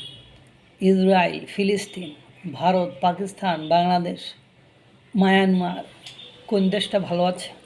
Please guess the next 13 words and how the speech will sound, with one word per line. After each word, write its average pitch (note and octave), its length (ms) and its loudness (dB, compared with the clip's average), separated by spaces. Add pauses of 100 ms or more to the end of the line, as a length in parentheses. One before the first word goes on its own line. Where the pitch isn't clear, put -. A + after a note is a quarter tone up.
(140)
বলতে F#3 260 0
পারেন? G3 280 -2 (1300)
ভারত G3 260 2
নিয়ে G#3 200 -2
আমি G#3 160 -2
তেমন G3+ 280 0
কথা G3+ 240 -2
বলছি F#3+ 340 -2
না, F#3 120 -2
পাকিস্তান G3 540 -6
নিয়েও G#3 220 -2
বলছি F#3+ 340 -4
না, F3 140 -8